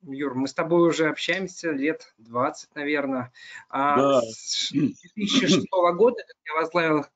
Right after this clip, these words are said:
Speaker 1: компанию Corel, я помню, что ты даже читал первые го-, пер-,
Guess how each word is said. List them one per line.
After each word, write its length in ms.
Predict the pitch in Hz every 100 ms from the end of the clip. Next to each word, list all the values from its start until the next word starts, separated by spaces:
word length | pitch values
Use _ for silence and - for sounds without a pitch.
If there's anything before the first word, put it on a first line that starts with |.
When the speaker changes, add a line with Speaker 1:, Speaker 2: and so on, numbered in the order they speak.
| _
Speaker 1:
компанию 760 | 156 151 - 165 151 143 143 139
Corel, 280 | 151 180 220
я 80 | 175
помню, 380 | 160 196 196
что 100 | 190 -
ты 160 | 156
даже 240 | 156 160 156
читал 440 | - 160 160 - _ _
первые 480 | 180 180 170 170 160
го-, 500 | 143 139 170 160 139 -
пер-, 320 | 180 175